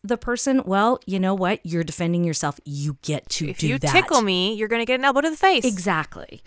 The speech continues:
Speaker 2: Sorry about it.
Speaker 1: And
Speaker 2: You were
Speaker 1: that's
Speaker 2: in the splash zone. <laughs>
Speaker 1: Right. But if you, like, go after somebody's husband,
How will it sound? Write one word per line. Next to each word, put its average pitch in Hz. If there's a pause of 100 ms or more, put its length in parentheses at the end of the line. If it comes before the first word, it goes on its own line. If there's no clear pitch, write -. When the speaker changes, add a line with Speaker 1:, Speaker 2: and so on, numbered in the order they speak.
(120)
Speaker 2:
Sorry 214
about 226
it. 247 (220)
Speaker 1:
And 180 (160)
Speaker 2:
You 196
were 214
Speaker 1:
that's 214
Speaker 2:
in 277
the 285
splash 277
zone. 185
<laughs> - (1300)
Speaker 1:
Right. 175 (240)
But 381
if -
you, 339
like, 277
go 226
after 240
somebody's 220
husband, 254